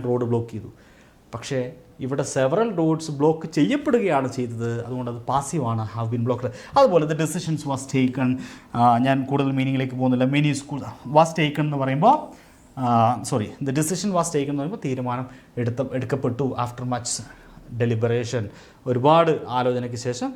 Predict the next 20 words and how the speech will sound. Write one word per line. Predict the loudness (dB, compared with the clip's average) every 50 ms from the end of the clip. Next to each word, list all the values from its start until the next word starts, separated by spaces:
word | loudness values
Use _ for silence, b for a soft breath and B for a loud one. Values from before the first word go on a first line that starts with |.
| -6 -4
തീരുമാനം | -2 0 0 0 0 0
എടുക്കപ്പെട്ടു. | -2 0 0 0 0 0 0 2 0 0 B B B B B 2 4
Many | 6 6 4 2 0
schools | -2 0 -2 0 -2 -4 -8 -10 -8 0 2
have | 4 6 6 6 6 6 4 4 2 0 -8 -14 -10 -4 0
had, | 2 2 2 0 0 -4 -12 -14 -18 -20 -20 -20 -20 -20 b b b b b b b b b b 2 4
ചിലപ്പോൾ | 4 4 4 4 4
നമ്മളിങ്ങനെ | 4 4 2 2 2 2 2 2 2
കാണാം, | 0 -2 -4 -8 -12 -16 b b b b b b b -10 -2 2
many | 4 4 4 2
schools | 0 -4 -6 -6 -4 2
have | 4 4 4 6 4 4 4 4
had | 4 2 0 -2 -4 -6
to | -8 -6 -2
close | 0 2 4 2 2 0 -4 -8 -6
due | -6 -6 -6 -4
to | -4 -4 -4 -4 -6 -8 -8
extreme | -8 -8 -10 -10 -6 -4 -2 -2 0 0 0
weather | 0 0 0 -2 -2
conditions, | -2 -2 0 0 -2 -2 -4 -4 -4